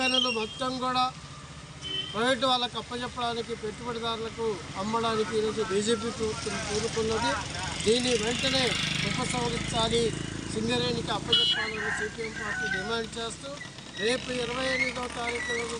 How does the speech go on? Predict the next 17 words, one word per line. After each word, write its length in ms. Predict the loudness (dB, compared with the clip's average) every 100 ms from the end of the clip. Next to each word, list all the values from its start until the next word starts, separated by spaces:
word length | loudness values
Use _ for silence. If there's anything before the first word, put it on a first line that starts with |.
| -2
జిల్లా 240 | 0 2 2
కేంద్రంలో 560 | 0 0 0 0 0 0 -2 -10 -12 -10 -4
పెద్ద 200 | -2 2 2
ఎత్తున 280 | 2 0 2 2 0 -8 -16 -16 -16 -16 -16 -16 -8
ప్రదర్శన, 480 | -4 -2 -2 -4 -4 -4 -4
ధర్నా 300 | -4 -2 -4 -2 0
కార్యక్రమం 500 | 0 -4 -6 -6 -6 -6
జరగబోతా 500 | -6 -4 -6 -4 -2 -2
ఉంది. 180 | -4 -8 -12 -16 -14 -4
బొగ్గు 260 | 0 2 4
గనులను 480 | 4 4 2 2 2 2 -2 -4 -4 -2
లేదా 340 | 2 4 4 4 2 -2 -4
ఇంకా 200 | -2 -2 -2
ఇతర 220 | 0 2 2 2
అంశాలు 420 | -2 -6 -4 -4
అన్నింటినీ 520 | -4 -4 -6 -6 -4 -2 2
కూడా 180 | 2